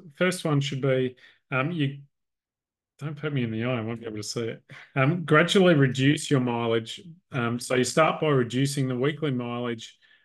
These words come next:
around twenty to thirty percent, um, with, during the first week of the taper,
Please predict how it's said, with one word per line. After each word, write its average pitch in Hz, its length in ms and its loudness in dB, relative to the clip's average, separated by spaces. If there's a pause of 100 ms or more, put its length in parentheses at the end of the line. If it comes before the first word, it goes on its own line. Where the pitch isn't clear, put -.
(120)
around 120 460 0 (200)
twenty 147 300 2
to 127 100 -2
thirty 117 300 -4
percent, 113 480 -10 (1000)
um, 127 360 -2
with, 147 240 -4 (160)
during 147 220 4
the 131 60 2
first 147 360 2
week 131 180 0
of 123 60 -6
the 113 80 -6
taper, 113 360 -8